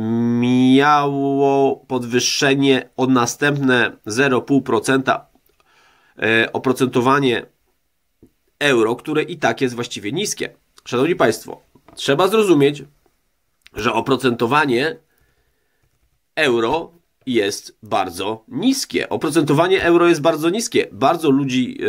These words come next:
e, bardzo dużo ludzi, e, zbytnio tego, e, nie jest w stanie, em, zrozumieć, bo po prostu w tym nie siedzi, ale teraz im to powiem,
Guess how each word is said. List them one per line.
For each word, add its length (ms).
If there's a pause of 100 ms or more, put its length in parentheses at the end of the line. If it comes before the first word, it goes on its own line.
(160)
e, 40
bardzo 340
dużo 220
ludzi, 460
e, 200
zbytnio 360
tego, 600
e, 40
nie 180
jest 160
w 20
stanie, 460
em, 420
zrozumieć, 540
bo 180
po 100
prostu 340
w 60
tym 160
nie 120
siedzi, 300
ale 240
teraz 300
im 80
to 120
powiem, 440